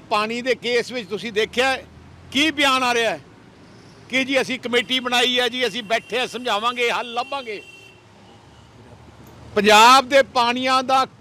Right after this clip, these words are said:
ਕੋਈ ਹੱਲ ਨਹੀਂ ਹੈ, ਆ ਸਾਡਾ ਪਾਣੀ ਹੈ। ਮੈਂ ਤਾਂ ਕਹਿਣਾ ਚਾਹਣਾ ਹੈ, ਸ਼ਰਮ ਆਉਣੀ ਚਾਹੀਦੀ ਹੈ ਭਗਵੰਤ ਮਾਨ ਨੂੰ ਕਿ ਉਹ ਮੀਟਿੰਗਾਂ ਕਰ ਰਿਹਾ ਹੈ। ਮੀਟਿੰਗ ਕਿਉਂ ਕਰੇ?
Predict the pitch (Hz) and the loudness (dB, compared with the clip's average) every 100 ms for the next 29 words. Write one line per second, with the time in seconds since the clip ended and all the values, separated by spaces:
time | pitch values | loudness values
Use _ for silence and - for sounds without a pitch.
0 | - 254 269 277 170 202 247 233 240 254 | -4 0 2 0 -2 0 0 -2 -2 -2
1 | 247 226 214 226 185 214 254 202 240 233 | 0 -2 -2 -4 -2 -2 -2 -2 -4 -4
2 | 226 208 143 _ _ _ - _ - - | -4 -6 -8 _ _ _ -20 _ -20 -20
3 | - _ - 208 262 277 - 262 269 - | -20 _ -2 2 2 0 0 0 0 0
4 | 247 277 277 - _ _ _ - - 262 | -2 0 -2 -6 _ _ _ -8 -2 0
5 | 285 277 277 226 262 269 269 214 233 214 | -2 -4 -6 -4 -6 -4 -6 -6 -6 -4
6 | 214 240 247 226 240 226 185 - - - | -4 -6 -6 -6 -6 -10 -12 -18 -20 -20
7 | - - - - - 240 262 262 269 233 | -20 -20 -20 -20 -10 0 4 4 4 0
8 | 240 277 302 277 254 247 240 175 127 - | -4 -2 -2 -2 -2 0 0 -2 -6 -20
9 | - - - - - - - - 185 247 | -20 -20 -20 -20 -20 -20 -20 -6 -2 0
10 | 302 285 277 277 277 269 | -2 0 0 2 0 -2